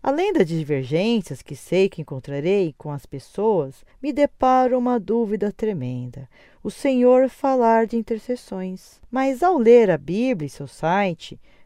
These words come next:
vejo que fala de intercessões enquanto vivos e acredito que em estar em vida pelos irmãos e irmãs a Deus é mais que uma necessidade, uma obrigação.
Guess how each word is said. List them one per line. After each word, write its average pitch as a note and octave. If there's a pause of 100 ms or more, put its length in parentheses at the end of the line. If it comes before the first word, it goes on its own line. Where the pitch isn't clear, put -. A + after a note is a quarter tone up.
vejo F3+
que D3
fala G#3
de C#3
intercessões C#3+ (260)
enquanto D4+
vivos G3 (200)
e D#4
acredito C#4+ (240)
que -
em F3+
estar E3
em D#3+
vida D#3+
pelos C#3+
irmãos D#3
e C#3+
irmãs D3
a C3
Deus F#3+ (320)
é D#3
mais C#3
que -
uma A3
necessidade, G3
uma F#3
obrigação. G#3